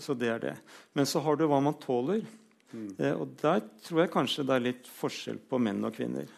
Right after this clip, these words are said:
Speaker 1: Og jeg tenkte jo litt på det når du snakket om ditt store hode her i stad, hodesmerte, at, eh, er det sånn da, eh, at vi, vi menn, vi, vi er ikke alltid så flinke til å bære en del type smerte, i hvert fall. De, jeg har i hvert fall hørt det sagt.
Speaker 2: Det har jeg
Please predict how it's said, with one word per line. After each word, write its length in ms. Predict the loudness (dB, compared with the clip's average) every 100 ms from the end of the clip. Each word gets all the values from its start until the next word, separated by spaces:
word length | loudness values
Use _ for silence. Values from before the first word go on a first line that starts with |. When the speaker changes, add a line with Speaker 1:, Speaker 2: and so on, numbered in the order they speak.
| -8
Speaker 1:
Og 80 | -4
jeg 120 | -4
tenkte 300 | -2 -4 -4
jo 60 | -4
litt 180 | -4 -2
på 140 | -2
det 80 | 0
når 140 | 0 -2
du 80 | -4
snakket 460 | -6 -4 -4 -4 -4
om 140 | -2
ditt 180 | -2 -4
store 320 | -6 -4 -4
hode 320 | -2 -4 -4 -6 -4
her 140 | -4
i 60 | -6
stad, 360 | -4 -2 -2 -2
hodesmerte, 640 | -4 -6 -4 -4 -4 -2 -2 -2
at, 200 | -2 -2 -2 -4 -16 -20 _
eh, 460 | 0 2 2 0 0
er 160 | -2
det 80 | -4
sånn 260 | -2 0 2
da, 380 | 2 2 0 -4
eh, 380 | -4 -4 -2
at 160 | -6 -6
vi, 220 | -4 -4
vi 180 | -2 0
menn, 400 | 2 4 2 2
vi, 480 | 0 2 2 0 -2 -10 -18 -12
vi 560 | -10 -10 -8 -6 -4 -4
er 80 | -6
ikke 160 | -2 -2
alltid 220 | -2 -6
så 100 | -8
flinke 380 | -4 -2 -2 -8
til 140 | -4 -4
å 80 | 2
bære 280 | 2 2 -2
en 100 | 0
del 160 | -2 -2
type 240 | -6 -6 -6
smerte, 340 | -6 -6 -6
i 20 | -8
hvert 60 | -6
fall. 160 | -6 -6
De, 140 | -8
jeg 160 | -8 -8
har 80 | -6
i 80 |
hvert 80 | -8
fall 120 | -8 -10
hørt 160 | -8
det 100 | -8
sagt. 380 | -6 -8 -8 -20 _
Speaker 2:
Det 120 | 4
har 60 |
jeg 80 | 6